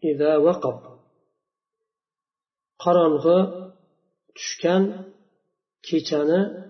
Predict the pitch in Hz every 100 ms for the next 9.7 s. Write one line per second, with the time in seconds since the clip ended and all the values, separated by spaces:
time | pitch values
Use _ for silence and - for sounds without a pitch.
0 | _ _ _ _ _ _ - - 160 160
1 | 147 139 143 156 151 147 147 143 - 139
2 | 127 123 120 - _ _ _ _ _ _
3 | _ - 143 175 180 190 190 - - 208
4 | 220 - - - _ - 143 156 160 147
5 | 143 147 147 139 139 123 135 165 175 185
6 | - - _ _ _ _ _ _ _ _
7 | _ _ _ _ _ _ _ _ _ _
8 | _ _ _ _ _ _ _ _ _ -
9 | 180 185 - 139 123 110